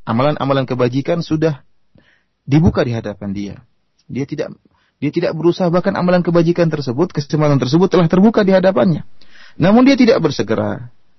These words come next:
Dia tidak segera melakukannya. Ya. Oleh karenanya kita katakan betapa sering amalan-amalan kebajikan itu berada, kesempatan untuk beramal kebajikan berada di hadapan seorang hamba. Akan tapi kemudian dia menunda-nundanya, akhirnya dia luput dari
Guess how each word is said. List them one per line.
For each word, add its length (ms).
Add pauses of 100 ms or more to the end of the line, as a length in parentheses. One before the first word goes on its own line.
Dia 160
tidak 240
segera 240
melakukannya. 800 (240)
Ya. 240 (400)
Oleh 80
karenanya 320
kita 240
katakan 400
betapa 320
sering 480 (320)
amalan-amalan 560
kebajikan 560
itu 160
berada, 560
kesempatan 560
untuk 160
beramal 320
kebajikan 480
berada 320
di 80
hadapan 480 (320)
seorang 400
hamba. 480 (560)
Akan 320
tapi 480 (160)
kemudian 400
dia 240
menunda-nundanya, 880 (560)
akhirnya 400
dia 160
luput 320
dari 400